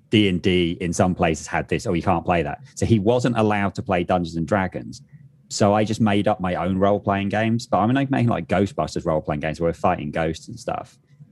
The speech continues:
And so that was fine. And it's like, I never quite understood that. It's like, okay, in D and D, there, there's no demons. There's nothing bad, but he's allowed to fight ghosts. Um, yeah, and I remember taking, like, yeah, like,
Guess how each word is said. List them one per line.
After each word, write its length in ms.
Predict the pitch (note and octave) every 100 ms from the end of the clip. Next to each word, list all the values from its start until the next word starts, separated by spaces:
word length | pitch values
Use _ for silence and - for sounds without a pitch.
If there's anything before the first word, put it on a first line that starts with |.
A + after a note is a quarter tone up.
| -
And 100 | F2+
so 120 | - F2+
that 180 | B2+
was 120 | G#2 -
fine. 400 | B2+ G#2+ D2+ D2
And 80 |
it's 100 | -
like, 140 | F#2 F2
I 60 | G#2+
never 160 | B2+
quite 260 | B2+ B2 G2
understood 320 | G2+ - G#2+
that. 80 | D#2+
It's 100 | F#2+
like, 100 | E2+
okay, 160 | A2 F#2+
in 80 |
D 140 | E2+ A#2+
and 120 | A#2+
D, 100 | A2
there, 180 | G2 F#2
there's 120 | F#2+
no 160 | A2 B2+
demons. 420 | B2 A2+ F2 C#2
There's 120 | E2
nothing 220 | B2+ B2 E2+
bad, 560 | G#2+ E2+ C2 B1+ - - _ - - _ -
but 180 | -
he's 160 | G#2 G2
allowed 240 | F2 F2+
to 60 | -
fight 280 | - E2 -
ghosts. 480 | D#2+ C#2 C#2 - - _ _ _ -
Um, 440 | E2 D#2+ D#2 D2+ - _ _ -
yeah, 200 | G2+ F#2+
and 120 | G#2
I 20 |
remember 220 | A#2 A#2
taking, 260 | - E2+ F#2
like, 160 | D#2+ G2
yeah, 220 | F2+ E2
like, 200 | G2 F2+